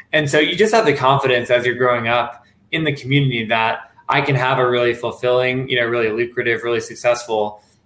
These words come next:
food and beverage career and not need to leave Pueblo. And, and ultimately that, that's really the, the dream,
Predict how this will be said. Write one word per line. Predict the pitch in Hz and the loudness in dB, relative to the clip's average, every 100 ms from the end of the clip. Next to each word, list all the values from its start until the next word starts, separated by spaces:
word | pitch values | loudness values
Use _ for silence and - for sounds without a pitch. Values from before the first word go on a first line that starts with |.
| - | -2
food | 143 131 | 2 4
and | 123 | 4
beverage | 120 113 117 110 - | 2 2 0 0 -4
career | 120 123 143 107 101 101 - _ 135 | -2 2 4 4 0 -4 -14 _ 0
and | 143 | 2
not | 151 131 | 2 4
need | 139 139 | 2 0
to | 117 | 0
leave | 117 110 - | -2 -2 0
Pueblo. | 131 92 76 - - _ _ - | 0 0 -6 -8 -14 _ _ -4
And, | 123 135 131 | 0 0 0
and | 135 135 135 - | 0 0 -2 -2
ultimately | 156 139 135 113 117 | 0 2 0 0 0
that, | 113 120 120 | 2 0 0
that's | 127 127 123 | 0 -2 -2
really | 123 117 | -2 -2
the, | 110 107 - | -2 -4 -4
the | 120 | -6
dream, | 117 123 127 110 113 | -2 -2 -2 -2 -8